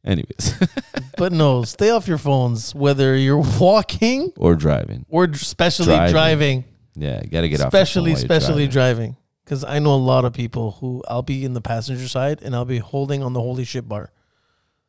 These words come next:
Speaker 1: Oh my God.
Speaker 2: Just in case something happens, because
Speaker 1: The worst is they're doing pictures or videos while they're doing that.
Speaker 2: Yeah.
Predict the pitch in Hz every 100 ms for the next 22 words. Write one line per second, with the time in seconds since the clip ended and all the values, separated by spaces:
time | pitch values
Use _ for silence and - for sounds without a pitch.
0 | - 73 71 69 69 67 65 - 117 123
1 | 117 117 123 113 110 107 110 110 107 120
2 | 110 85 110 - 80 80 78 80 73 -
3 | 85 - 76 71 71 67 64 62 73 73
4 | 69 67 65 - 67 67 65 69 65 64
5 | 60 - _ _ 143 135